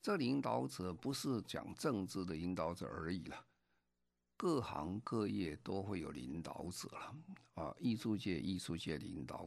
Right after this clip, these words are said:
者啊，这个工程界、工程，工程界的领导者，在气候变迁的领导者，有很多领导者是在做气候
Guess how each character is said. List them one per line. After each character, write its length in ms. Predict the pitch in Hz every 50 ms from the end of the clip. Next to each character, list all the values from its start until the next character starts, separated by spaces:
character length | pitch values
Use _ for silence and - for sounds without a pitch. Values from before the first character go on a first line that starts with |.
| 80 82 -
者 240 | - - - -
啊， 260 | - - - 85 104 113 - - - - - - - - - - _ _
这 120 | - 95 90
个 180 | 90 87 82
工 220 | - - 107 117 113
程 200 | - 85 82 80
界、 160 | 80 82 73 73
工 200 | - 87 85 90
程， 220 | - - 80 - - - - - - - - - - -
工 180 | - 98 95
程 200 | 92 - 76 76
界 120 | - 82 71
的 80 | 67
领 240 | 65 64 73 80 80
导 200 | - - 76 82
者， 200 | 85 - - - - - - _ _ _ _ _ -
在 140 | 151 143
气 240 | 139 - - 269 220 165
候 180 | 180 165 127 110
变 320 | - - 123 104 92 90
迁 200 | - - 90 90
的 120 | 92 92
领 240 | 73 78 87 87 92
导 160 | 87 80 87
者， 240 | 90 - 80 73 65
有 140 | 65 80 85
很 180 | - - 78 85
多 140 | - 175
领 200 | 156 135 113 113
导 200 | - - 117 107
者 180 | - - - 78
是 160 | - - -
在 180 | - - 92 87
做 320 | - - - 104 87 60 -
气 360 | - - - - 196 135 120
候 340 | 117 - 135 117 101 -